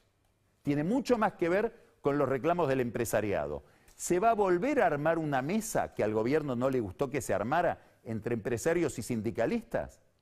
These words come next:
Es una pregunta para después de noviembre. No vaya a ser que el gobierno ahora pida esa mesa frente a una situación de poder más endeble y con una agenda económica endiablada.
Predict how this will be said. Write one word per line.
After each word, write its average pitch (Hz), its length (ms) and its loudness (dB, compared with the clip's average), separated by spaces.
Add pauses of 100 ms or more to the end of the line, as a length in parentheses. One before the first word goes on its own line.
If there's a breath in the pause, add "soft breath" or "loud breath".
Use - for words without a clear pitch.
(880 soft breath)
Es 202 160 0
una 262 180 2
pregunta 202 460 2
para 143 160 4
después 139 320 2
de 190 60 2
noviembre. 123 680 0 (320)
No 143 140 0
vaya 220 200 2
a 165 40 0
ser 214 180 2
que 175 120 0
el 147 120 0
gobierno 139 580 2
ahora 139 340 2
pida 143 320 0
esa 101 240 -2
mesa 80 500 -6 (1300)
frente 160 360 -2
a - 20 2
una 156 180 0
situación 156 800 -2 (180)
de 117 220 -2
poder 156 580 0
más 139 460 -2 (500)
endeble 208 680 0 (200)
y 131 140 -2
con 135 140 0
una 160 160 0
agenda 160 320 0
económica 127 480 0
endiablada. 98 640 0